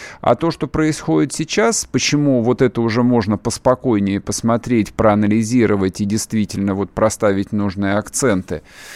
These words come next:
Ну, посмотрите, например, вчерашний сюжет. Я вчера его разместил, а, у себя в Telegram-канале, точнее, сделал репост,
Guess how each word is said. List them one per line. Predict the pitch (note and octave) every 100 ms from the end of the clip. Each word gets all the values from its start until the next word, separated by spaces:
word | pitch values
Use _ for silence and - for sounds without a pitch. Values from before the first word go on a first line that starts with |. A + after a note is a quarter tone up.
| - - -
Ну, | - D#3+ F#3 -
посмотрите, | D3 - G3+ F#3 D#3+ A#2 G2+
например, | G2+ G#2 G#2 F#2+
вчерашний | - A#2+ D3+ - B2
сюжет. | - C3+ B2 G2
Я | A2 A#2
вчера | - C3+ C3 A2
его | G2 F#2+
разместил, | G2+ G#2 G#2+ - G#2+ G2+ G2 F#2+
а, | F#2 F#2
у | F#2 G2+
себя | A2 G2+ G2+ F#2+
в |
Telegram-канале, | - G2 G2 G#2 G2 A#2 D3+ C3
точнее, | G2 F#2+ G#2+ G2
сделал | F#2+ G2 F#2+ G2
репост, | A2 - F#3+ -